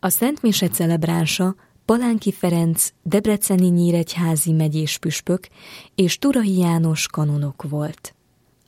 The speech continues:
A rendezvényfolyamnak felvidéki előadói is voltak. B. Kovács István régész, néprajzkutató Gömörországról tartott előadást. Az Ipoly-Balogi hagyományőrző csoport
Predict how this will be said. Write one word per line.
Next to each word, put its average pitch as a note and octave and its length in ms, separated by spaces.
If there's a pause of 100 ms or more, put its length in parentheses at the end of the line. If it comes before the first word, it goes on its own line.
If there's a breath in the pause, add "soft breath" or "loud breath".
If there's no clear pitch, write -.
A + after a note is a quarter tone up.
A F#3 100
rendezvényfolyamnak G3 1200
felvidéki E3 800
előadói D#3 680
is D3+ 160
voltak. D3+ 540 (460 soft breath)
B. F3 120 (160)
Kovács F3+ 440
István D#3 640
régész, D#3 640
néprajzkutató D#3 1160 (300 loud breath)
Gömörországról D#3+ 1080
tartott D3+ 540
előadást. D#3 800 (400 soft breath)
Az E3 240
Ipoly-Balogi F#3+ 720
hagyományőrző E3 1000
csoport - 540